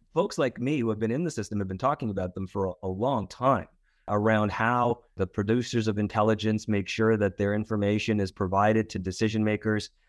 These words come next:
in time so that they can then make decisions. And intelligence shouldn't just exist in, like, a vacuum of, "Yay, we collected something." It needs to be used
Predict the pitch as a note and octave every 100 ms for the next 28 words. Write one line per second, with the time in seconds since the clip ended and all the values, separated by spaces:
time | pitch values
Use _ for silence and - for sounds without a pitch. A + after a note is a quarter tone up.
0 | _ _ - A#2+ B2+ - A#2 A2+ A2+ G#2+
1 | G2+ A#2+ A#2+ A#2 B2+ C3+ C3 - A#2+ A2+
2 | - F3+ G#3 F3+ F#2+ - - _ _ C3
3 | C3 C3+ F#3+ A3 G3 - F#3 F3 E3 -
4 | B2+ A2 C3+ - D3 B2 A2+ A2 G2+ F#2
5 | A2 C#3+ - A#2 G#2+ G2 F#2+ A2+ C#3 C3+
6 | A2+ - A#2 C3 A#2 - F#2+ F#2 G2+ E3
7 | A3 A3+ A3+ F3+ G2 C#3+ G3+ A2 -